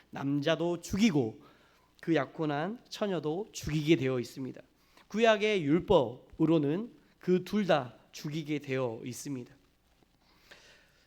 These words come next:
그렇기 때문에 이 요셉의 결정에 따라서 마리아가 죽을 수도 있고 그냥 이 일이 조용하게 묻힐 수도 있습니다. 요셉은 마리아를 고발하여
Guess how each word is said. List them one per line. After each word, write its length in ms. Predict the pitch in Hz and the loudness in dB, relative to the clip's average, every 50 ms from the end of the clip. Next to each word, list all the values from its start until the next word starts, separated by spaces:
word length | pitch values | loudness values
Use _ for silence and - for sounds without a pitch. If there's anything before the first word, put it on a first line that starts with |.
| _ | _
그렇기 220 | - 190 233 214 208 | 0 0 0 0 2
때문에 720 | - 220 208 202 202 214 214 202 156 127 - - - _ _ _ _ _ _ _ _ _ _ _ _ | 2 2 2 4 2 2 2 2 0 -2 -4 -10 -16 _ _ _ _ _ _ _ _ _ _ _ _
이 200 | - 175 180 170 | -6 -2 2 6
요셉의 720 | 165 190 214 190 202 180 139 113 110 - - - 156 156 151 | 8 8 8 8 8 6 6 4 0 -6 0 2 2 2 2
결정에 760 | - - 143 147 143 143 - 143 113 104 107 127 - - 143 139 | 2 0 0 0 0 0 -2 -2 -4 -4 -12 -16 -10 -10 -10 -4
따라서 540 | 147 170 160 170 160 156 - 156 185 - - - | -2 0 0 0 -2 -2 -2 -4 -4 -4 -6 -12
마리아가 800 | - 117 113 117 135 143 160 156 143 131 131 127 156 196 254 - _ _ _ _ _ _ _ _ _ _ _ _ _ _ _ _ _ | -12 -10 -6 0 4 6 6 6 6 4 0 -2 -2 -2 -4 -10 _ _ _ _ _ _ _ _ _ _ _ _ _ _ _ _ _
죽을 320 | - - - 143 180 196 | -6 -6 2 4 4 4
수도 260 | 165 - - - 151 | 4 2 -4 -6 -6
있고 440 | 139 - - - 143 175 254 - _ _ _ _ _ _ _ _ _ _ | -6 -6 -8 -8 -6 -6 -6 -8 _ _ _ _ _ _ _ _ _ _
그냥 160 | - 160 156 | -2 -2 0
이 200 | - 165 165 165 | 0 0 0 0
일이 340 | 165 151 175 208 240 277 - - | 0 0 -2 -4 -4 -8 -10 -8
조용하게 800 | - - 139 143 139 139 139 131 113 131 139 180 233 - - - | -4 0 2 2 2 2 2 0 0 -2 -2 -2 -2 -6 -14 -10
묻힐 320 | - 147 143 143 - 170 | -6 -6 -4 -4 -4 -6
수도 400 | - - - - 135 117 110 110 | -8 -8 -10 -8 -8 -6 -6 -8
있습니다. 520 | 110 107 - - 156 143 123 113 110 - - _ _ _ _ _ _ _ _ _ _ _ _ _ - - - - - _ | -8 -10 -8 -6 -6 -6 -6 -6 -10 -14 -20 _ _ _ _ _ _ _ _ _ _ _ _ _ -20 -20 -20 -20 -6 _
요셉은 320 | 190 220 196 226 208 226 214 | -2 0 0 2 2 2 2
마리아를 680 | 165 143 151 160 185 196 185 165 165 165 170 165 156 - | 2 2 2 4 4 4 2 2 0 -2 -2 -4 -6 -10
고발하여 720 | - - 160 156 185 170 151 135 120 123 131 131 113 127 | -8 -6 2 4 4 4 4 2 0 0 -2 -4 -6 -10